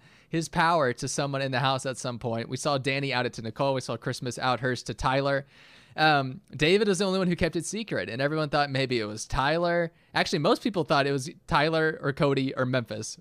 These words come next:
One of them had a power, uh, that third mysterious power that we didn't know about, but in fact, it was David.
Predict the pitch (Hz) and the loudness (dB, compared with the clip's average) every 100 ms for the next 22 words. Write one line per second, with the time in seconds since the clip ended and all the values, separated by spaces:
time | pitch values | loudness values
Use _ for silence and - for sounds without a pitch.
0 | _ 180 131 165 202 165 156 143 - _ | _ -10 0 2 4 4 4 0 -12 _
1 | _ _ - 156 156 139 131 123 123 120 | _ _ -2 0 2 4 4 6 4 0
2 | _ _ - 135 123 117 117 127 131 123 | _ _ -2 2 4 2 0 0 -2 -2
3 | - 143 131 131 - 147 135 123 - 127 | -2 0 0 -2 -4 -2 -2 -2 0 2
4 | 120 123 127 120 120 123 120 120 120 - | 2 0 0 -2 0 0 2 2 2 -2
5 | 135 135 147 131 - - 151 156 139 - | -4 -2 0 0 -2 -6 -4 -4 -4 0
6 | 160 247 180 107 - | 2 2 0 -4 -8